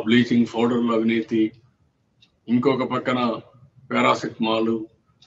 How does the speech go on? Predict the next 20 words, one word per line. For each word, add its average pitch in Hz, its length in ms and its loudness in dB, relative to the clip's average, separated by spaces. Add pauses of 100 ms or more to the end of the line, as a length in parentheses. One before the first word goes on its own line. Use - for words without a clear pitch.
(580)
ఇంకొక 135 340 6
పక్క 123 160 -2 (140)
టెస్టింగ్ 117 480 0
ఎక్విప్‌మెంట్, 113 580 -2
దాంట్లో 123 300 0 (100)
corruption. 113 480 -2 (1080)
అదే 143 140 6 (100)
మాదిరిగా 143 300 6 (140)
వీళ్ళే 143 380 4 (400)
పెద్ద 123 280 -6 (240)
ఎత్తున 127 300 -4 (720)
స్ప్రెడ్ 131 360 -2 (100)
చేసే 139 300 2 (360)
ప్రచారకులుగా 117 800 -2
తయారయ్యే 107 440 -4
పరిస్థితికి - 440 -6
వచ్చారు. 85 360 -6 (240)
సూపర్ 127 440 2
స్ప్రెడర్స్ 110 540 0
గా 135 60 4